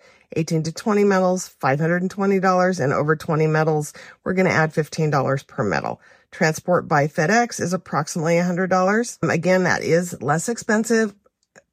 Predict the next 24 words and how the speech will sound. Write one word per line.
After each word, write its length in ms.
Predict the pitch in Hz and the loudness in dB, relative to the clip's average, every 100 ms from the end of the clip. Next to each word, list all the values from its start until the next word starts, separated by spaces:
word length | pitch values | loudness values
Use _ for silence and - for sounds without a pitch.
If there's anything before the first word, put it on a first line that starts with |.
| _ _ | _ _
potentially 640 | - 180 - 247 247 185 175 | -8 -6 -2 -2 0 2 2
if 100 | 160 | 2
you 100 | 160 | 2
have 120 | 151 | 0
a 60 | 143 | -2
FedEx 460 | - 123 85 - | 0 0 0 -4
account. 480 | 82 - - - - _ _ - - - _ | -10 -8 -10 -10 -16 _ _ -20 -20 -20 _
So 560 | - 170 156 151 147 - - | 0 2 4 4 2 0 -4
payment 340 | 196 202 190 | 0 2 2
results, 540 | 185 175 190 185 - - | 2 2 2 2 0 -14
you 200 | - 156 | -8 -4
will 220 | 165 202 202 | 2 2 2
get 140 | 202 | 2
an 160 | 190 190 | 2 2
invoice 400 | 196 190 190 - | 0 0 -2 -2
two 140 | 214 | 2
weeks 200 | 202 - | 2 2
after 240 | 170 170 | -2 -2
sample 360 | 170 185 175 175 | -6 -4 -4 -4
has 100 | 165 | -2
arrived 320 | 170 160 160 | 0 0 0
at 100 | 143 | -6
the 80 | 143 | -4
lab. 400 | 151 143 190 | -2 0 0